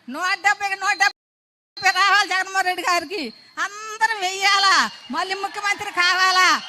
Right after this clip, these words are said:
ఆయన నీ-, ఆయన నీడ మేము ఉండాలా, ఆయనే మాకు కావాలా. మంచి మనసున్న మహారాజు. ఇంకా కొడుకులు ఎందుకు, కోడళ్ళు ఎందుకు? ఎవరు పెడతారు పువ్వా?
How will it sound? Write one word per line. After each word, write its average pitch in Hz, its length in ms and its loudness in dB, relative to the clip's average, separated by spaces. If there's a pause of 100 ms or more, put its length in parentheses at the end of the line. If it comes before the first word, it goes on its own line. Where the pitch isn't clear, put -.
(260)
ఆయన 349 460 0
నీ-, 359 300 0
ఆయన 349 380 2
నీడ 403 380 2
మేము 381 240 2
ఉండాలా, 370 600 4 (260)
ఆయనే 392 440 0
మాకు 381 240 0
కావాలా. 349 560 0 (220)
మంచి 392 480 -10
మనసున్న 370 400 -4
మహారాజు. 349 760 6 (260)
ఇంకా 320 120 -2
కొడుకులు 370 400 -2
ఎందుకు, 359 460 -6 (200)
కోడళ్ళు 349 440 0
ఎందుకు? 349 200 -6
ఎవరు 359 180 -4
పెడతారు 392 340 2
పువ్వా? 330 360 2